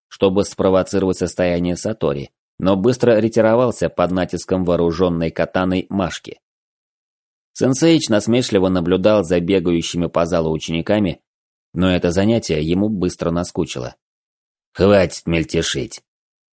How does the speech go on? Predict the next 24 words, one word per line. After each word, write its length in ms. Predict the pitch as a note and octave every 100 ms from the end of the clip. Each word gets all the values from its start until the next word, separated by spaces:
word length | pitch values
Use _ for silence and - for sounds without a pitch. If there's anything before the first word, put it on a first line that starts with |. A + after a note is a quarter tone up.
| _ _ _ _ -
Ученики 440 | - G#2+ A#2+ F3+
послушно 580 | F3 A#2 B2+ D3+ C#3 C#3
уселись 500 | B2+ - G2 F#2 -
на 200 | D#2+ C#2+
пол. 240 | - B1+ _ _ _ _ _ _ _ _ _ _ _ _
"Нам 360 | D#2+ F2 E2+ E2
пора 400 | E2 E2 E2+ D#2+
распределить 640 | D#2 - E2+ F2 F#2+ G2+
между 340 | F2 D#2+ C#2 E2
вами 260 | F2 F2+
поступившие 840 | D2+ D#2 - E2 - D#2 - D#2+ E2+
вызовы", 460 | F#2+ D2 B1 G#1 _ _ _ _ _ -
продолжил 480 | E2+ E2+ F#2 F2
Сенсеич. 640 | F#2+ A2+ A2+ E2+ C2 B1 - _ _ _ _ _ _
"Точнее, 600 | E2 E2+ G2+ F#2+ F#2+ F#2+
определиться 840 | - F#2+ G2+ G2 G#2 F#2 - F2
с 140 | D#2+ F2+
одним 380 | E2 E2+ D#2
из 140 | C#2+ C2
них. 280 | - - _ _ _ _ _ _ -
Как 220 | E2 D#2+
вы 200 | E2+ E2
наверняка 600 | F2 F2 E2 F2 E2 D#2+
знаете, 640 | E2 F#2 F2+ D#2 C#2 -